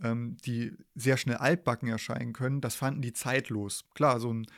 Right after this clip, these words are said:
zwei D Pixelspiel kann einen eigenen Charme entwickeln, den man vielleicht bei einem zusammengeklatschten drei D Action-Adventure nicht so lange sehen würde. Zum anderen, das, was wir schon erwähnt haben, lassen sich Pixel-Art-Spiele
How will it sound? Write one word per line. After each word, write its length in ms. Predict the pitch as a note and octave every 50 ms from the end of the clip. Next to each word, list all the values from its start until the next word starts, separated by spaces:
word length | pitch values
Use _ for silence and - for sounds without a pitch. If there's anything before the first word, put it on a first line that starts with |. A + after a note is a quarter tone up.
| - _
zwei 240 | - - B2 A#2 A2+
D 160 | B2 C3 C#3
Pixelspiel 720 | C#3 - - D3+ C#3+ - D#3 C#3+ C3+ - - C3+ C3+ A#2+
kann 240 | - C3 B2 B2 A#2+
einen 80 | -
eigenen 260 | A#2+ B2 B2+ B2 A#2 -
Charme 300 | - A#2+ A#2 B2+ C3+ D3
entwickeln, 580 | C#3+ C3+ C#3 C#3+ C#3 - - C#3+ C#3+ C#3 B2+
den 140 | B2+ B2+ B2
man 160 | B2 B2 A#2
vielleicht 280 | - C3 B2 B2 A2+ -
bei 100 | - A#2+
einem 220 | A#2 A#2 A#2 A2+ - - - - - - -
zusammengeklatschten 840 | - C#3 B2 B2+ C3 C#3 C#3 B2 - - B2 B2 - - C#3 B2
drei 220 | - - B2+ B2
D 360 | A#2 - C3 C#3 C#3+ C#3+ C#3 -
Action-Adventure 800 | - C#3+ C#3 - - D3+ C3 B2+ A#2+ - C3 C3 C3+ B2+ B2+ B2
nicht 220 | B2 C#3 C#3 -
so 120 | - C#3+ B2+
lange 380 | A#2+ A#2 A#2 A#2 A#2 A2 G#2+ A2
sehen 340 | A2 A#2 A#2+ A#2+ A#2 A#2 A2
würde. 340 | A2 A2+ A2+ A#2 C#3 D#3 E3+ - _ - -
Zum 180 | - - C3 C3
anderen, 260 | C#3 E3+ F#3+ F#3+ E3
das, 160 | C#3 C3+ -
was 160 | D3+ C3+ -
wir 60 | C#3+ C3+
schon 200 | - D3 C3 A#2+
erwähnt 340 | A#2 A2+ A#2+ C3 C#3+ C#3+
haben, 160 | C#3+ C3+ C3 B2
lassen 240 | B2 B2 - C3
sich 160 | A2+ A2+ - -
Pixel-Art-Spiele 1000 | - C#3+ - - C#3 - A#2 A#2 - - - B2+ B2 A#2 A#2 A2+ A2+ - -